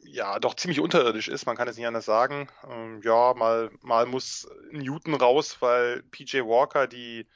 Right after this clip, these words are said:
Two-Minute-Offense besser kann, dann wird er doch wieder reingesetzt, dann kommt jetzt Sam Darnold zurück und soll dann irgendwie ab und an was richten, aber, äh, erst spielt dann doch Newton und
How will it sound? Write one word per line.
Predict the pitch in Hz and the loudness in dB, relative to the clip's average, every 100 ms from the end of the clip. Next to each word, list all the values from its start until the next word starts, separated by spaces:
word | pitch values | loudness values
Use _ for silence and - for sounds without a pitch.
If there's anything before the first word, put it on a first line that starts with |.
| _ _ - | _ _ -18
Two-Minute-Offense | - 131 143 180 - 156 165 151 - | -12 -6 -4 -4 -2 -2 -2 -6 -2
besser | 143 - 151 | -2 2 0
kann, | - 147 147 | 2 -2 -2
dann | 123 | -6
wird | 123 | -6
er | 117 | -4
doch | - - | -6 -8
wieder | 165 156 | -2 -2
reingesetzt, | 131 139 156 156 143 151 - - | 0 -2 -4 -8 -4 -4 -6 -10
dann | 127 123 | -8 -8
kommt | 123 120 | -12 -4
jetzt | 131 - | -6 -4
Sam | - 127 123 | -6 -4 0
Darnold | 110 143 170 156 | 2 2 0 -4
zurück | - 139 156 - | -10 -10 -10 -10
und | 131 | -10
soll | 131 135 | -2 0
dann | 139 135 | 0 -2
irgendwie | 131 139 135 - 135 135 135 | -6 -10 -12 -14 -8 -6 -2
ab | - 139 | -2 -2
und | 143 127 | -4 -4
an | 131 175 | -2 0
was | 175 - | 0 -2
richten, | 175 - - 170 165 - | -10 -10 -12 -10 -8 -6
aber, | - 135 131 127 135 127 120 - | 0 4 6 4 0 -8 -10 -6
äh, | |
erst | 143 135 | -4 -4
spielt | - 139 123 | -8 -8 -2
dann | 120 | 0
doch | 131 - | 0 -2
Newton | 165 165 180 - 170 | -6 -10 -10 -10 -10
und | 131 123 | -8 -10